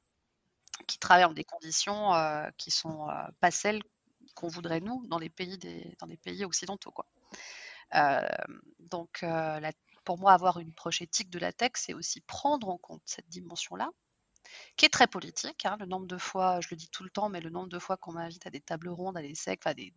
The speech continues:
dans des écoles d'ingé ou même dans des conférences quelconques, où on me dit, euh,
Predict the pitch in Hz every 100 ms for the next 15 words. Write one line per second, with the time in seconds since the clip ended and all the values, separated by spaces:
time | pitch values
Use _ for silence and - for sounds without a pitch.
0 | - 147 143 - - 170 170 170 170 185
1 | 170 151 143 - - 175 - 170 190 -
2 | 170 - 196 196 - 170 170 185 185